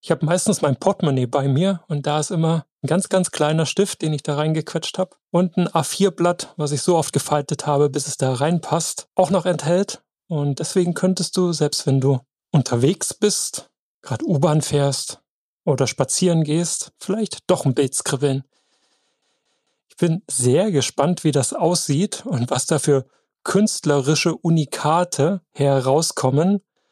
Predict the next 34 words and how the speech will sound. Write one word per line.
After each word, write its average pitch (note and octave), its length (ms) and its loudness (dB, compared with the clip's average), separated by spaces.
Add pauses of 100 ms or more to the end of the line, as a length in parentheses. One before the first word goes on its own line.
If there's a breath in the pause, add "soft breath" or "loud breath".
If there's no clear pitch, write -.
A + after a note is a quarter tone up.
(440)
Schick - 260 0
mir F#3+ 100 4
gerne E3+ 280 4
eine D3+ 100 2
E-Mail F#3 480 2
oder C#3+ 220 2
eine C3+ 180 2
Nachricht D3+ 460 0
auf D#3+ 180 0
LinkedIn. F3 720 0
Ich - 220 -4
würd D#3 160 2
mich C#3+ 140 2
auf C3+ 100 -2
jeden D3 160 4
Fall C#3+ 240 2
freuen D#3 540 2
zu - 180 -2
sehen, D3+ 540 2
dass - 380 -2 (180)
hier C3+ 200 0
wirklich D3 280 0
jemand D#3 240 0
zuhört D3 560 2 (380 soft breath)
und C#3 200 2
diese D3 220 0
Übung D#3+ 420 4
macht, D3 300 -2
beziehungsweise C#3+ 560 2
die C3+ 80 0
Fragen F3 360 0
für C#3+ 140 0
sich B2+ 220 -4
beantwortet C#3+ 680 0